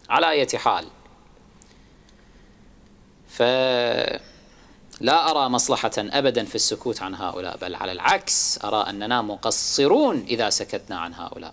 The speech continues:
وما زلت أعتبر نفسي إلى هذه الساعة مقصرًا، ما زلت أعتبر نفسي مقصرًا. أما الدعوة أنه عندنا عدو مشترك، فيا أخي إحنا ليش نهول من العدو المشترك؟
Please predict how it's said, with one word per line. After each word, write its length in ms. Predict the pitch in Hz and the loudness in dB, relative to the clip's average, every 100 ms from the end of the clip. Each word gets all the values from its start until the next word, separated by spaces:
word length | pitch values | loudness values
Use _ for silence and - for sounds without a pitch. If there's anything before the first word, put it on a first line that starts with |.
| - | -12
وما 220 | 101 110 | -6 -2
زلت 320 | 113 147 - 156 | 0 0 2 2
أعتبر 520 | 113 - 247 254 214 | 2 4 4 4 4
نفسي 360 | 180 - 156 | 2 2 2
إلى 80 | 151 | 2
هذه 320 | 127 139 135 | 2 2 2
الساعة 380 | 117 - 117 104 | 2 4 4 4
مقصرًا، 580 | 101 95 - - 95 85 - - - - - - - | 0 -2 0 0 -2 -8 -14 -20 -20 -20 -20 -14 -6
ما 120 | 95 | 0
زلت 220 | 147 156 | 2 2
أعتبر 400 | 120 135 123 110 | 0 2 2 2
نفسي 240 | 117 - | 0 -2
مقصرًا. 500 | 101 87 90 - - - - | -2 -2 -2 -2 -6 -4 -2
أما 200 | 330 262 | 0 0
الدعوة 380 | 180 226 214 190 | 4 4 4 2
أنه 200 | 202 180 | 0 0
عندنا 320 | 202 196 175 | 2 2 2
عدو 320 | 131 147 175 | 2 2 2
مشترك، 520 | 180 - 160 147 139 | 2 -2 2 2 0
فيا 340 | - 202 269 185 | -2 -2 0 -2
أخي 200 | - 285 | -4 -6
إحنا 180 | 254 | -6
ليش 240 | 208 330 202 | -2 -2 -4
نهول 680 | 156 160 202 180 160 127 120 | 0 2 4 4 4 4 0
من 100 | 117 | -2
العدو 400 | 92 98 95 92 | -4 -4 -6 -8
المشترك؟ 460 | 87 - - - | -12 -14 -14 -16